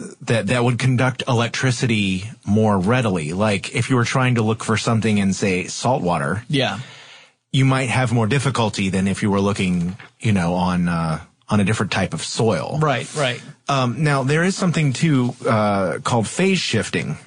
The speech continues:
Speaker 2: Yes.
Speaker 1: And that's how it's able to tell
Speaker 2: What sort of metal it
Speaker 1: what
Speaker 2: might
Speaker 1: sort
Speaker 2: be.
Speaker 1: of metal it is. Um, and it, it really has to do with the, the inductance and the resistance of the object that you're looking for. Now,
Speaker 2: Yeah.
Speaker 1: the inductance is,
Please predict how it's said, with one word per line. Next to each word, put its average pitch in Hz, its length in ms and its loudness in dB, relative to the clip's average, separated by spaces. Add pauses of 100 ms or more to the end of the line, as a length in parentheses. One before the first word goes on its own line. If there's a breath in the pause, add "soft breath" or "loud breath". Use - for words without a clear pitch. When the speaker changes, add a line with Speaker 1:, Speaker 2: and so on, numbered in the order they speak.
(600)
Speaker 2:
Yes. 139 380 0
Speaker 1:
And 127 120 2
that's 165 160 0
how 143 220 2
it's 120 240 -2
able 127 240 2
to 110 120 -2
tell 101 640 0 (160 loud breath)
Speaker 2:
What 143 220 0
sort 143 420 -2
of 120 80 0
metal 113 320 0
it 117 40 4
Speaker 1:
what 113 140 2
Speaker 2:
might 117 80 -4
Speaker 1:
sort 107 200 0
Speaker 2:
be. - 20 2
Speaker 1:
of 95 120 -2
metal 95 280 2
it 151 80 2
is. 131 500 -2 (440 loud breath)
Um, 127 540 2 (260)
and 147 160 2
it, 147 140 0
it 151 80 0
really 170 240 2
has 147 240 0
to 139 80 -2
do 123 220 4
with 113 220 2
the, 101 560 0
the 110 180 0
inductance 120 720 0
and 113 140 2
the 104 60 2
resistance 101 840 -2
of 90 640 0
the 123 140 0
object 107 320 -2
that 98 140 -2
you're 98 100 2
looking 92 320 0
for. - 420 -6
Now, 110 160 2
Speaker 2:
Yeah. 107 60 0
Speaker 1:
the 120 120 2
inductance 131 440 0
is, 113 360 -2